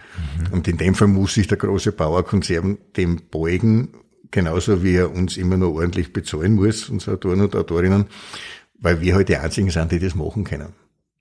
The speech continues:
So ist es ganz einfach. Also jeder von uns ist natürlich ersetzbar und jede, aber das Autorenteam hält gut zusammen, weil sie kommen immer wieder auf die Ideen, hey, könnte man denn da ein bisschen die Honorare kürzen und so.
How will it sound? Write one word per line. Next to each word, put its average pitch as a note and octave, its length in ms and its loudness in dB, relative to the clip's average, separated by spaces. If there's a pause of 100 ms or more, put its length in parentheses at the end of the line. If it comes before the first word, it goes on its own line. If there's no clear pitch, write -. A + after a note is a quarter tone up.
(480)
So G2 80 0
ist G#2 200 0
es G#2 120 -2
ganz F#2 200 0
einfach. - 320 -4
Also A2 180 -2
jeder G2 420 2
von - 280 -2
uns A2+ 340 0
ist - 160 -8
natürlich G#2+ 280 0
ersetzbar B2 640 2 (500)
und G2+ 180 -8
jede, G#2+ 540 4 (100)
aber F#2 240 0
das F#2 200 -8
Autorenteam F#2 880 -4 (260)
hält - 420 -10
gut G2+ 320 -6
zusammen, G#2+ 640 0 (1120)
weil F#2 100 0
sie F2+ 120 -4
kommen G2 200 -2
immer G2 220 2
wieder G2+ 220 4
auf F2+ 100 -4
die G2 120 0
Ideen, E2 320 -6
hey, G2+ 120 -6
könnte D2+ 260 -6
man D#2 80 -4
denn - 160 -6
da D#2 120 0
ein D2+ 100 -2
bisschen - 320 -4
die E2 80 0
Honorare D2+ 480 0
kürzen D2 360 -6
und - 40 -6
so. - 100 -2